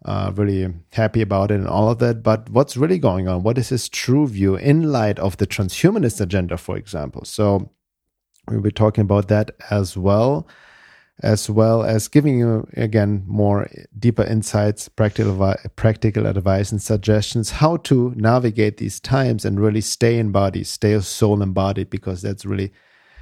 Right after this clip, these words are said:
the antidote to everything that's happening, to stay connected to your essence, to your inner guidance, to the God, to the divine within,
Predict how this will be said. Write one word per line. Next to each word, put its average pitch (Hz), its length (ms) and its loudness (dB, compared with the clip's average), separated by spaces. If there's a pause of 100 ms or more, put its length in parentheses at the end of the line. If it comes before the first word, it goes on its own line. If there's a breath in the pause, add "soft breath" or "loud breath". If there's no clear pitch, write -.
(160 soft breath)
the - 120 -8
antidote 98 580 -2 (340 soft breath)
to - 120 -14
everything 98 320 -4
that's 92 220 -6
happening, 98 440 0
to 92 80 -10
stay 139 320 4
connected 117 520 -2
to - 100 2
your 113 180 4
essence, 98 400 -4
to - 140 -2
your 113 160 0 (100)
inner 160 280 4
guidance, 101 720 -2
to 127 380 2
the 104 100 -2
God, 101 380 0
to 113 120 -2
the 107 80 -2
divine 101 460 0
within, 104 420 -2